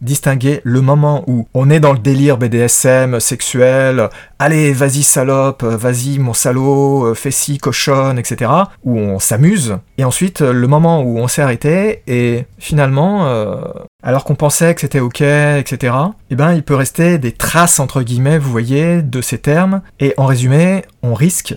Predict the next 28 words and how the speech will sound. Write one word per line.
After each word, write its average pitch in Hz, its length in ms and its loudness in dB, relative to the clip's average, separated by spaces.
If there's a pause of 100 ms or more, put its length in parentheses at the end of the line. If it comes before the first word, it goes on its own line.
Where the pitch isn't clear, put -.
(100)
d'avoir, 117 380 0
euh, 104 400 -2
une 135 140 0
des 120 60 -2
personnes 135 520 0
qui 113 300 -6
les 107 240 -2
a 95 60 -2
pris, 180 500 -2
et 117 40 -8
surtout 139 360 -2
la 104 100 2
personne, 113 460 -2
euh, 95 260 -4
qui 101 240 -8
est 90 100 -8 (140)
insultée, 123 400 -2
entre 120 200 -4
guillemets, 117 380 -2 (140)
qui 120 100 -6
les 113 140 -2
a 113 60 2
pris 151 180 -2
pour 131 300 -2
elle, 143 340 4
c'est-à-dire 117 540 -4
au 104 160 -2
sérieux. 135 400 0